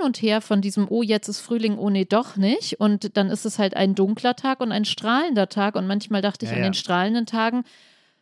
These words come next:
Speaker 1: na ja, okay, was denken wir denn so viel hier über unsere Psyche und über alles so nach, wenn's einfach so simpel ist und wir einfach alle nur so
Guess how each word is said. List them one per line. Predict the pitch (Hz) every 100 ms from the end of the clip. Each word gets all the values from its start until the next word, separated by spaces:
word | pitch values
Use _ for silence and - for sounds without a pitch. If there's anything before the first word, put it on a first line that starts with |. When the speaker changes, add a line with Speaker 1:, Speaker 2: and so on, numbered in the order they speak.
| _
Speaker 1:
na | 196 208
ja, | 220 214
okay, | 220 - 269
was | 247 214
denken | - 226 226
wir | 226
denn | 214 202
so | 214
viel | - 233
hier | 220 196
über | 196 202
unsere | - 208 - 190 196 185
Psyche | - - 240 247 214
und | 208 196
über | 196 -
alles | 196 226 -
so | 196
nach, | 180 175 220 -
wenn's | 202 190
einfach | - 214 -
so | 190
simpel | 165 190 208 269 214
ist | -
und | 190
wir | - -
einfach | 190 208 -
alle | 185 240
nur | 214 190
so | 185